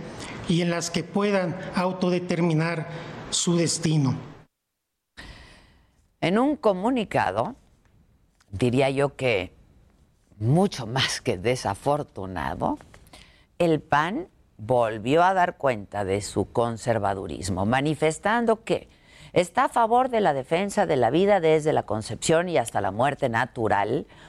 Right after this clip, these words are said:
Speaker 2: por lo que rechaza el aborto, la eutanasia, la pena de muerte y cualquier investigación científica que atente contra la vida humana, la cual debe ser protegida por el Estado. La decisión que tome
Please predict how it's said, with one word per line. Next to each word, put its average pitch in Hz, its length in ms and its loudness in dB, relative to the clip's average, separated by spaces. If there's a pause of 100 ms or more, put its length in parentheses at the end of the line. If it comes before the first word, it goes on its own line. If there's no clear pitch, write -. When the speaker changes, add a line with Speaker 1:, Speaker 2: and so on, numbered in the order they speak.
(200)
Speaker 2:
por 277 240 4
lo 254 140 0
que 175 140 -2
rechaza - 520 -4 (140)
el 220 240 4
aborto, 135 460 0
la 143 120 4
eutanasia, 123 680 -2
la 120 160 0
pena 196 300 0
de 117 80 -10
muerte 95 440 -4
y 156 40 -4
cualquier 208 440 2
investigación 170 800 -2
científica 180 840 -4
que - 160 -2
atente 156 560 -2
contra 117 460 -2
la 104 120 -2
vida 95 300 -2
humana, 151 480 -2 (400)
la 196 280 4
cual 139 360 0 (260)
debe 135 300 0
ser 143 360 0 (340)
protegida 127 800 0
por 110 260 -2
el 92 180 -4
Estado. - 500 -8 (1040)
La 208 140 4
decisión 262 500 0
que 359 140 0
tome 123 440 -2